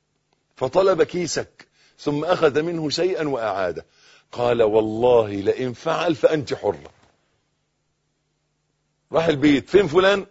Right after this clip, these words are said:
"مش موجود." "طب طلعي لي محفظته." جابت له المحفظة، راح واخد منها فلوس وقال لها: "خدي دخليها تاني." لا، مش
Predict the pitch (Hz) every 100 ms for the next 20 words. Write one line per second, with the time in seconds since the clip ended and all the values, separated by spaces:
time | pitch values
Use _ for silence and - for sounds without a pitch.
0 | - 131 135 110 95 78 _ _ 120 110
1 | 135 147 160 120 120 101 - _ _ _
2 | _ _ _ _ _ _ 104 127 175 160
3 | 156 123 123 190 208 190 170 170 160 190
4 | 170 170 220 160 160 147 135 151 123 110
5 | 113 110 104 82 71 _ _ _ _ _
6 | - 120 151 -